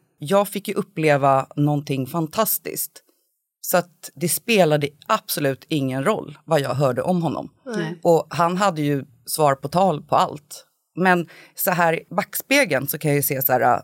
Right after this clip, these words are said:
Speaker 1: varningsflaggorna. När man går in i en relation som blir så intensiv, så snabbt och att det blir nästan som en, eh, drog,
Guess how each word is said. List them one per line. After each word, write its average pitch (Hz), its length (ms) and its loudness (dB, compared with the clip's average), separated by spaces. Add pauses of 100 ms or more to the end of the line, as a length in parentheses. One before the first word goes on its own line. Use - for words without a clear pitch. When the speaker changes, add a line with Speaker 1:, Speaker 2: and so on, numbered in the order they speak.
Speaker 1:
varningsflaggorna. 143 1120 0 (560)
När 170 100 -2
man 170 120 2
går 196 100 2
in 240 240 2
i - 20 4
en 214 140 2
relation 165 640 0 (320)
som 160 240 0
blir 151 400 2 (220)
så 185 440 2 (280)
intensiv, 175 960 0 (360)
så 151 320 -2
snabbt - 640 -4 (580)
och 175 120 4
att 156 120 -4
det 180 80 -2
blir 147 500 2 (240)
nästan 151 400 0
som 139 220 0
en, 135 340 0
eh, 131 400 -2
drog, 180 640 0